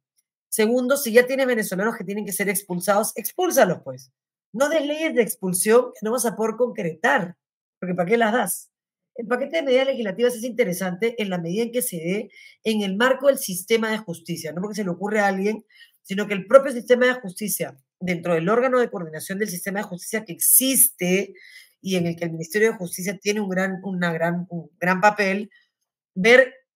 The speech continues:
cuál es el problema del Poder Judicial, sobre todo el sistema penal y el sistema de familia, que también tiene que ver con mejorar la calidad de la, de la vida en familia, sobre todo hogares disfuncionales. Y esto es lo que hay que hacer. Eso se hace así, no pues.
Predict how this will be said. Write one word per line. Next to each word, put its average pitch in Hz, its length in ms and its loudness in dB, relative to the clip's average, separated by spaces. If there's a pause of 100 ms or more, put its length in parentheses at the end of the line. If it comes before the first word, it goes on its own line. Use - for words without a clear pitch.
(140)
cuál 247 180 8
es 214 80 4
el 240 100 2
problema 170 320 0
del 208 140 2
Poder 151 240 -8
Judicial, 208 400 0
sobre 185 260 -4
todo 214 180 -2
el 220 60 -2
sistema 190 380 -4
penal 190 640 2
y 185 100 -6
el 185 80 -6
sistema 240 300 -2
de 285 80 0
familia, 202 560 -4
que - 100 -18
también 175 320 -8
tiene 214 180 -2
que 175 120 -6
ver 170 240 -2
con 190 360 -6 (400)
mejorar 175 380 0
la 202 140 2
calidad 175 400 2
de 190 100 2
la, 180 380 2 (300)
de 165 120 -4
la 143 80 -4
vida 180 200 -2
en 180 100 -6
familia, 185 400 -4
sobre 165 240 -8
todo 170 160 -2
hogares 165 240 -2
disfuncionales. 135 640 -14 (580)
Y 220 180 4
esto 294 200 2
es 311 60 2
lo 277 80 4
que 262 80 6
hay 247 60 6
que 247 80 6
hacer. - 280 -2
Eso 240 180 -4
se 277 100 0
hace 269 280 2
así, 247 500 -4
no 254 220 -6
pues. 240 420 -4